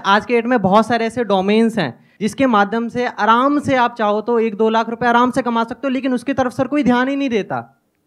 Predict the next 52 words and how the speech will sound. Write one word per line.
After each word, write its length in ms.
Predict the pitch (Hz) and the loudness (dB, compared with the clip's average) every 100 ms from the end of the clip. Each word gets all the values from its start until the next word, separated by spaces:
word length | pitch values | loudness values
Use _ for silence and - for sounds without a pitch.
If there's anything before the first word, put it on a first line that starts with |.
| _ _ _ | _ _ _
उसकी 260 | 175 - 226 | -10 0 4
तरफ 260 | 240 240 | 4 2
सब 260 | - 247 220 | 0 -2 -2
सो-, 260 | 220 220 214 | -4 -6 -4
सोचते 360 | 226 220 220 | -4 -4 -2
हैं 220 | 233 220 226 _ _ - | -2 -4 -10 _ _ 2
फ्रॉड 300 | 185 190 196 | 6 6 4
है, 160 | 202 | 0
स्कैम 340 | 196 202 196 202 | -2 -4 -2 0
है 80 | |
वगैरह 280 | 196 185 196 | 0 0 2
वगैरह, 400 | 185 147 131 113 - _ - | 2 0 -2 -4 -10 _ -4
ठीक 120 | 233 | 0
है, 60 | 233 | 2
लेकिन 240 | 220 254 | 2 2
उसकी 200 | 240 269 | 2 2
तरफ 200 | 262 254 | 0 0
ध्यान 300 | 202 202 233 | 0 0 0
दोगे 200 | 247 247 | -2 -2
तो 140 | 269 | -4
जॉब 300 | 208 202 208 | -2 2 4
से 200 | 202 269 | 4 2
ज़्यादा 340 | 202 196 196 247 | -2 -2 2 4
वहाँ 280 | 226 214 214 | 4 -2 -2
पे 60 | |
अपॉर्चुनिटी 640 | 214 185 180 160 165 160 135 | -2 0 -2 0 -4 -4 -6
है। 180 | 117 _ _ | -8 _ _
तो 100 | 226 | -6
basically 540 | 208 220 254 247 247 247 | 0 0 0 -4 -2 -2
आज 280 | 175 185 196 | 4 4 4
मैं 100 | 214 | -2
चाहता 280 | 208 196 220 | 0 -2 -2
हूँ 80 | |
आप 120 | 208 214 | -2 -2
इस 120 | - | -2
टॉपिक 260 | 196 202 | -2 -2
के 60 | 214 | -4
ऊपर 160 | 196 180 | -4 0
बात 260 | 170 170 | -2 -2
करें 260 | 190 190 208 | -6 -6 -6
कि 220 | 240 240 | -6 -6
बहुत 380 | 175 175 214 226 | -6 -4 -2 0
सारे 220 | 233 226 | -2 0
ऐसे 220 | 214 208 | 0 -2
प्लेटफॉर्म 480 | 226 202 190 214 196 | -4 -4 -4 -4 -2
जो 100 | 190 | 0
लोग 200 | 208 226 | 0 -2
सीख 280 | - 220 226 | 0 -2 0
करके 260 | 220 208 240 | -2 0 2
कर 200 | 226 202 | 2 2
सकते 340 | 202 180 160 | -2 -6 -8
हैं। 180 | 135 | -8